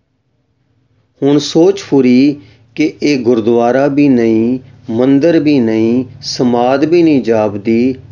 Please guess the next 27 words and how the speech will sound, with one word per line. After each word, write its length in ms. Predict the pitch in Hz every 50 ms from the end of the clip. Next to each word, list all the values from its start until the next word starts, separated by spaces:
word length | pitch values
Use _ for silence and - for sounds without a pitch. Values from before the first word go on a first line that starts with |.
| - -
ਹੈ 380 | - 98 95 95 101 117 139 147
ਤਾਂ 240 | - 147 147 156
ਕੀ 300 | 143 147 - 165 160 160 139
ਹੈ? 220 | 160 139 - - - - - - - - - - - - - - - - - - - - - _ _ _ _
ਫਿਰ 220 | - 131 123 117
ਮਨ 240 | 113 107 113 120 127
ਨੇ 240 | 131 127 123 120 107
ਕਿਹਾ, 400 | - - 110 104 101 95 90 - - _ - - _ _ _ -
ਬੂਟੇ 480 | 120 110 123 156 180 170 175 180 170 151
ਗਿਣਨ 320 | 135 139 143 147 151 147
ਨਾਲ 280 | 147 143 143 139 139 131
ਕੀ 220 | 131 - 147 143
ਕੰਮ 320 | 139 - 135 131 127 127
ਹੈ? 180 | 117 120 - - - - _ _ _ _ _ _ _ _ _ _ _ _ _ _ -
ਅੰਬ 260 | 127 135 151 156 156
ਛਕਣੇ 460 | 151 - - 151 - 147 143 143 143 123
ਚਾਹੀਏ, 480 | - - 127 131 131 127 127 117 - - _ _ _ _ _ _ _ _ _ _ _ _ _
ਸੁੱਖ 400 | _ - - - 185 185 180 -
ਮਿਲ 280 | 147 127 127 147 160 170
ਗਿਆ 420 | 156 170 165 156 160 156 156 156
ਤੇ 200 | 151 - 135 120
ਸਾਈਂ 420 | 117 - - 131 120 135 143 151 147
ਨੇ 160 | 143 139 131
ਦਿੱਤਾ 480 | 107 117 135 131 - - 151 147 147
ਹੈ, 340 | 135 135 131 131 131 127 127
ਸ਼ੁਕਰ 460 | 120 - - 165 - - 175 165 147
ਕਰ, 300 | 120 - 131 113 104 92